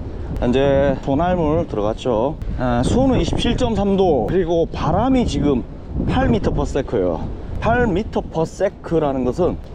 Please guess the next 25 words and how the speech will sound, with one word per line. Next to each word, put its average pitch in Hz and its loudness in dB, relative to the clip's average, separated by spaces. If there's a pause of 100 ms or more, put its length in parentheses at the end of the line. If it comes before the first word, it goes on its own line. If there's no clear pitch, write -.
일 240 2
초에 214 2
팔 269 0
미터를 208 0
이동한다는 139 2
거죠. 87 -4 (340)
상당히 208 2
빠른 175 0
바람이에요. 131 0 (420)
이런 202 2
바람 175 0
같은 180 -2
경우는 156 2 (260)
합사를 233 2
굵게 139 0
쓰면은 156 0 (260)
삼 226 0
호, 147 2
사 - -4
호, 139 -2
오 123 0
호 131 2 (840)
만약에 143 2
쓰게 202 0
된다면은 135 2